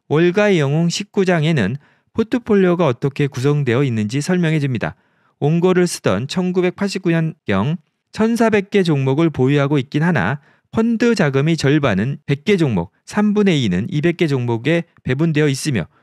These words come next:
후보 종목 오백 개가 자금의 일 퍼센트를 차지한다고 하였습니다. 종목들을 동일한 비중으로 배분한 게 아니라 포트폴리오의 핵심 종목군이 따로 있고 나머지 대다수는 관심에서 벗어나지 않도록 붙잡아 두는 용도였습니다.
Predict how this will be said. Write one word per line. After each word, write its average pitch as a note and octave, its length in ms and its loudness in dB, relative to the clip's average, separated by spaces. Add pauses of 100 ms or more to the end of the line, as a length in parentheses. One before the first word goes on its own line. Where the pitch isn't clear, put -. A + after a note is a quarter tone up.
(180)
후보 A3+ 360 0
종목 D#3 380 0
오백 D3 280 0
개가 G#2+ 420 -2 (240)
자금의 B2+ 480 -2
일 G3 180 -2
퍼센트를 F3 720 0 (220)
차지한다고 D3+ 600 -2
하였습니다. B2 520 -4 (360)
종목들을 G3+ 640 2
동일한 D#3 400 2
비중으로 B2+ 420 0
배분한 D3 440 -2
게 D3 80 0
아니라 A#2+ 460 -2 (340)
포트폴리오의 G3+ 880 2
핵심 G#3+ 340 -2
종목군이 D3+ 560 0
따로 G#3 260 0
있고 G2+ 380 -2 (320)
나머지 D3 460 0
대다수는 C#3 600 0 (260)
관심에서 D#3+ 640 0
벗어나지 D3+ 560 -2
않도록 A#2+ 460 -4
붙잡아 C#3+ 460 -2
두는 C#3 320 -2
용도였습니다. A#2+ 760 -4